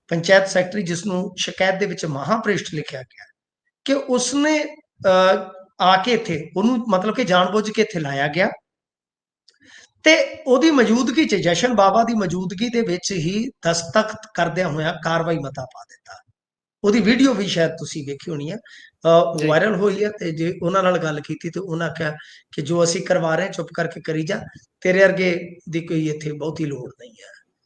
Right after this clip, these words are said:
Speaker 1: ਤੋ ਸਰਪੰਚੀ ਵੇਲੇ ਪੰਦਰਾਂ ਲੱਖ ਦੀ ਗੱਲ ਕੀਤੀ ਸੀ, ਜਿਸ 'ਚੋਂ ਦੋ ਲੱਖ ਰੁਪਏ ਬਕਾਇਆ ਖੜਾ, ਪਹਿਲਾਂ ਉਹ ਦੇ, ਫਿਰ ਤੇਰੀ ਗੱਲ ਸੁਣਾਂਗੇ। ਤਾਂ ਮਤਲਬ
Speaker 2: ਜੀ।
Speaker 1: ਕਿ ਇਸ ਤਰ੍ਹਾਂ ਉਹ ਵਾਰ-ਵਾਰ, ਵਾਰ-ਵਾਰ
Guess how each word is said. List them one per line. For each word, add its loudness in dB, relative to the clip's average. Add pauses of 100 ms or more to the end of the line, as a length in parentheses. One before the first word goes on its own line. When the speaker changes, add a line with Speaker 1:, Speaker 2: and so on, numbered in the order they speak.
(240)
Speaker 1:
ਤੋ -6
ਸਰਪੰਚੀ -4
ਵੇਲੇ -2
ਪੰਦਰਾਂ 0
ਲੱਖ -2
ਦੀ -6
ਗੱਲ -2
ਕੀਤੀ -10
ਸੀ, -10
ਜਿਸ -6
'ਚੋਂ -8
ਦੋ -4
ਲੱਖ 0
ਰੁਪਏ -6
ਬਕਾਇਆ -4
ਖੜਾ, -14 (220)
ਪਹਿਲਾਂ 2
ਉਹ 0
ਦੇ, -4 (480)
ਫਿਰ 4
ਤੇਰੀ 0
ਗੱਲ -6
ਸੁਣਾਂਗੇ। -18 (600)
ਤਾਂ -4
ਮਤਲਬ 2
Speaker 2:
ਜੀ। -
Speaker 1:
ਕਿ -2
ਇਸ -2
ਤਰ੍ਹਾਂ 0 (680)
ਉਹ 6
ਵਾਰ-ਵਾਰ, 4
ਵਾਰ-ਵਾਰ 0